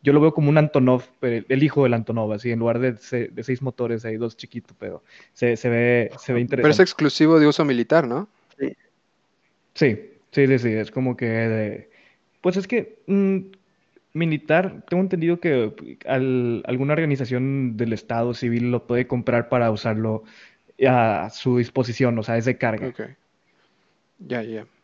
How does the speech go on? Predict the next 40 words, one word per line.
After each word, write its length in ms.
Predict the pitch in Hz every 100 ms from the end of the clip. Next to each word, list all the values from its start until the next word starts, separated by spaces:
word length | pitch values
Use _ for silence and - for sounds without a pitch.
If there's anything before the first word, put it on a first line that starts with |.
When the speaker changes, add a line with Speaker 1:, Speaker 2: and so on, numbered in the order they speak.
| _
Speaker 3:
Ya. 340 | 131 131 127 - - - - - _
Oye, 260 | - 147 147
pero, 460 | 143 131 127 127 -
pero 340 | 139 135 135
también 320 | 135 139 151 165
o-, 180 | 160
en 80 | 151
otra 220 | 156 170
nota 260 | 180 165 170
que 60 | 170
estoy 200 | - 147
viendo, 460 | 147 135 143 - _ -
también 520 | 135 127 131 139 143 -
anuncia 600 | 135 131 139 135 160 151
que 220 | 131 120 _ -
hay 240 | - 131 139
una 220 | 151 147
posible, 460 | 139 - 139 143
o 80 | 143
sea, 320 | 135 131 120
Embraer 420 | 131 123 123 135 139
dice, 200 | 139 135
"Bueno, 260 | 139 135
no 180 | 131 139
se 140 | - 165
puede, 640 | - 151 151 151 175 196 - - - _ -
pues 200 | 131 131
a 60 |
ver 180 | 135 139
quién, 400 | - 147 147 135
que 100 | 147
no 80 | 135
se 80 | 160
pudo 280 | 165 165 160
con 160 | 135
Boeing, 320 | 135 151 175
pues 180 | 170 135
a 60 | 131
ver, 180 | 135 139
este, 480 | 139 - 135 123